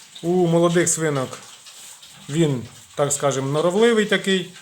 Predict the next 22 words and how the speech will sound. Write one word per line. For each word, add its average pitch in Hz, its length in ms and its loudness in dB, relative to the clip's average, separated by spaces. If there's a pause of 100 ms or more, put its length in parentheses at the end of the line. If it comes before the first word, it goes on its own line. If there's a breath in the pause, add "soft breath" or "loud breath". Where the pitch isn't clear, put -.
(180 loud breath)
вони 156 200 0
постійно, 156 680 -2 (420)
постійно 156 460 -2
в 151 80 -4
русі, 214 380 0 (160)
постійно 156 540 -2
вони 143 280 0
на 143 100 -2
ногах, 185 420 0
постійно 160 580 -4
вони, 143 360 -2 (580 loud breath)
е, 143 320 -2
щось - 640 -2 (120)
цікавляться 190 680 0
чимось, 175 440 -2
постійно 156 520 -4
їм 147 180 -2
надо, 131 640 0 (640)
ну, 233 280 -2 (300)
їм 165 260 -2
надо 147 260 2
рух, 160 320 -4